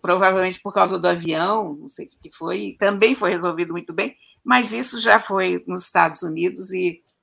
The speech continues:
num hospital totalmente anódino, e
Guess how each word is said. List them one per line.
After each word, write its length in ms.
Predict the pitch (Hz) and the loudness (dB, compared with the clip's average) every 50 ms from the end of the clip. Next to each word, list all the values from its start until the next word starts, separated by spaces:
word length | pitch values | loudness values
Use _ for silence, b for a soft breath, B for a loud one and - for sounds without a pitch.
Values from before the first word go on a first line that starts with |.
| _ _ _ - | _ _ _ -6
num 160 | 185 202 196 | -2 0 2
hospital 600 | 202 214 214 - - 202 196 - - 190 190 190 | 2 2 2 0 -2 -2 0 2 4 4 4 4
totalmente 720 | - 208 190 - 214 180 180 180 180 - - - - - - - 160 - _ _ _ _ _ _ _ _ _ _ _ _ _ _ _ _ _ _ _ _ - | 2 -2 -4 -2 -2 -2 -2 -4 -6 -8 -8 -8 -6 -6 -6 -8 -12 -16 _ _ _ _ _ _ _ _ _ _ _ _ _ _ _ _ _ _ _ _ 0
anódino, 680 | 185 190 180 180 185 185 190 202 190 185 214 202 202 196 | 2 2 4 6 6 6 6 6 4 0 -4 -6 -4 -2
e 260 | 185 185 196 196 | 0 2 0 0